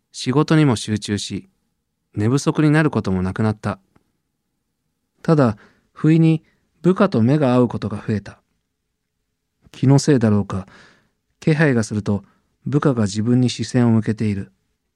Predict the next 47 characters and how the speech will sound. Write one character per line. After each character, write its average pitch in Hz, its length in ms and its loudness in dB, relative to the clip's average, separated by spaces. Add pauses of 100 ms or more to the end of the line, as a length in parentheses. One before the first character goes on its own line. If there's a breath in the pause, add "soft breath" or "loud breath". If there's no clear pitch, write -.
(560)
目 156 160 4
が 180 140 4
合 139 80 2
う 117 60 0
と 110 100 -4
即 160 260 -2
座 135 140 2
に 101 100 2
部 123 140 2
下 120 180 0
は 104 80 2
目 117 120 4
を 113 100 2
そ - 140 -8
ら 101 140 -4
す。 - 260 -20 (1800)
「お 117 140 -2
か 165 140 2
げ 170 100 4
で 170 280 2 (100)
雑 127 360 0
音 175 140 6
に 180 120 2
気 - 180 -2
を 175 80 2
取 160 140 -2
ら 175 100 2
れ 196 100 4
な 190 100 4
く 147 100 -2
な 123 80 2
り 117 80 2
ま 117 100 0
し 110 80 -10
た。」 104 240 -8 (1200)
嬉 123 220 2
し 139 100 -6
そ 170 180 2
う - 20 4
に 117 100 2
報 104 160 -2
告 104 180 -4
す - 140 -4
る 107 60 2
俊 110 300 2
平 107 220 2
を 104 160 0